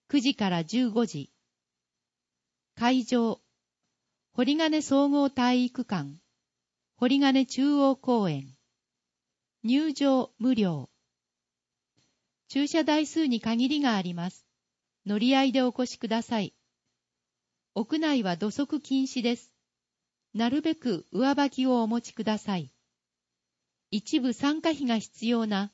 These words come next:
イベント、ブースがあります。あなたの一歩が安曇野の未来を変える。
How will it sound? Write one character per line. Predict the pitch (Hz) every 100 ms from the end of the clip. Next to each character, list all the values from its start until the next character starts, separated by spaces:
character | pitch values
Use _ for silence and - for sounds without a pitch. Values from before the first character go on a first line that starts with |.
| _
イ | 202
ベ | 202 262
ン | 254
ト、 | - 214 - _ _ _ -
ブ | 311
ー |
ス | 285 214
が | 196 175
あ |
り | 170 170
ま | 160
す。 | 170 - _ _ _ _ _ _ -
あ | 220
な | 294
た | 311 285
の | 254
一 | 254
歩 | - 233
が | 202 180 175 _ -
安 | 202 -
曇 | 269
野 | 262
の | 254 247
未 | 262
来 | 294 269 208
を | 175
変 | 175 180
え | 180
る。 | 180